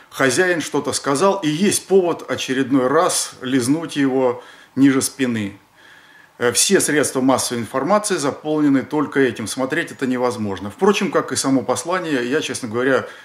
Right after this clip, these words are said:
давно уже не смотрю то, что говорит Владимир Путин в виде длинных речей, потому что действительно там нет ни слова правды. Ну, я выдержал короткий репортаж, десять минут, э, о с-, содержании того, что он там сказал.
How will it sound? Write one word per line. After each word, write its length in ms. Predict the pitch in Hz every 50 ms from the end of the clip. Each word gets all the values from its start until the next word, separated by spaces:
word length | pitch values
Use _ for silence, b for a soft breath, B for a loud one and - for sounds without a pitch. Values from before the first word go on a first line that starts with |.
| B B B _
давно 400 | - 127 160 165 165 170 147 127
уже 240 | 120 117 101 101 113
не 100 | 120 117
смотрю 480 | 110 - 135 135 135 - 127 123 113 107
то, 160 | - 120 110
что 460 | - - - 117 110 107 107 107 104
говорит 480 | 101 104 113 117 120 120 120 107 - -
Владимир 600 | 117 113 110 107 107 120 117 110 110 113 107 107
Путин 360 | - 202 208 196 - 170 147
в 40 | 135
виде 260 | 139 147 123 131 127
длинных 480 | 113 117 139 139 135 127 120 107 -
речей, 320 | 135 127 120 - - 127 113
потому 360 | - - 107 - 117 117 113
что 200 | - - - 110
действительно 560 | 98 113 107 - - 208 196 202 175 165 160
там 240 | 160 - 156 143 135
нет 140 | 131 123 104 B B B B B
ни 160 | - 147 202 196
слова 340 | - - 160 151 143 135
правды. 440 | - - - 117 113 104 95 104 113
Ну, 120 | 127 175 208
я 180 | 180 160 151
выдержал 540 | 135 147 139 117 127 110 101 113 110 104 98 B B B B B B
короткий 400 | - 147 143 143 127 - - 127
репортаж, 560 | 120 120 - - 156 160 - 220 214 185 143
десять 340 | 120 123 135 113 - - -
минут, 440 | 131 135 160 202 208 202 208 - -
э, 60 | 127
о 600 | 123 123 117 113 117 120 120 117 - - 151 165
с-, 160 | - - - -
содержании 760 | - - 156 139 143 151 131 120 131 151 151 135 127 123 117
того, 340 | 110 - - 117 131 190 196
что 360 | - - - 139 131 123 120
он 140 | 123 123 113
там 180 | - 120 117 107
сказал. 500 | - - 123 104 101 104 95 98 -